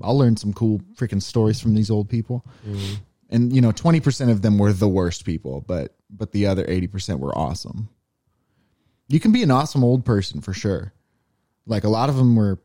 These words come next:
Speaker 1: you know, there's, like, a, several of them that were, like, in their nineties, and they were still, they looked pretty athletic for ninety, you know. They're walking around without a cane and working, all that stuff. It's like, okay,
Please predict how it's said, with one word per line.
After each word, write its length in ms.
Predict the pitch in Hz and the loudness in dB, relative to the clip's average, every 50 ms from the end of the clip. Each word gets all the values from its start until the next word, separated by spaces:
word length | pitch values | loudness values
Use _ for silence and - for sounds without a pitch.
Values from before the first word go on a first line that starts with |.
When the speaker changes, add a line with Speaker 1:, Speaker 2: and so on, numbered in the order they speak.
| _ _ | _ _
Speaker 1:
you 80 | - 104 | -4 -2
know, 40 | 101 98 | 0 2
there's, 200 | 135 143 131 - | 0 0 2 0
like, 160 | 120 101 - | 0 0 0
a, 60 | 95 - - - | -4 -8 -8 -16
several 340 | - - 131 131 135 135 110 | -6 -2 -2 2 2 2 4
of 60 | 101 | 4
them 60 | 101 | 2
that 100 | 101 82 | 2 2
were, 60 | 67 95 | 0 0
like, 180 | 98 90 85 - | -2 -2 -2 -2
in 160 | 71 98 104 | 0 2 4
their 140 | 104 95 90 | 4 4 2
nineties, 580 | 87 85 82 85 98 120 120 92 92 90 92 98 | 2 0 0 0 0 0 0 0 -2 -2 -2 0
and 100 | 95 95 | 0 2
they 60 | 98 | 2
were 80 | 104 101 | 0 -2
still, 440 | - - - 101 95 95 98 95 - _ _ | -4 -4 -4 -2 0 0 0 -2 -4 _ _
they 80 | 87 95 | -2 -2
looked 220 | 104 101 - _ | -2 -2 -4 _
pretty 340 | - 110 104 98 101 98 85 - - _ _ | -4 -2 0 0 0 -2 -4 -8 -18 _ _
athletic 580 | - 90 95 - - 95 95 104 110 98 - - | -4 -4 -4 -2 -2 -2 0 0 0 -2 -4 -6
for 160 | - - 92 | -8 -4 -2
ninety, 480 | 87 92 104 113 113 101 98 98 110 110 | 0 2 2 2 2 2 0 -2 -2 -2
you 120 | 110 92 | -2 -2
know. 200 | 90 90 92 98 - _ _ _ _ _ _ _ _ _ _ _ _ | -2 -2 -2 -4 -6 _ _ _ _ _ _ _ _ _ _ _ _
They're 140 | 92 92 82 - 90 80 - | -8 -8 -8 -6 -8 -8 -2
walking 320 | - 95 98 107 - 110 | -2 0 0 0 0 2
around 320 | 107 107 107 107 110 110 107 | 4 4 4 4 4 4 2
without 260 | 104 - 110 104 101 | 2 2 0 -2 -2
a 40 | 98 | -4
cane 500 | - - 107 98 98 107 110 110 110 107 | -4 -4 -2 0 2 2 4 4 4 4
and 320 | 98 90 90 87 90 98 - _ _ _ | 2 2 0 -2 -2 -4 -8 _ _ _
working, 680 | 90 90 92 101 101 - 120 113 110 110 113 117 113 110 _ _ _ _ _ _ _ _ _ _ _ _ - | -4 -2 -2 -2 0 0 2 2 2 4 2 2 0 -4 _ _ _ _ _ _ _ _ _ _ _ _ -4
all 100 | 110 113 | -2 0
that 140 | 113 107 | 0 -2
stuff. 340 | - - - 117 117 117 - - | -4 -4 -2 -2 -2 -2 -4 -6
It's 140 | - - | -8 -6
like, 200 | 98 90 87 - - | -6 -6 -4 -4 -6
okay, 320 | 147 - - 185 190 202 | -6 -4 -2 -2 -2 -2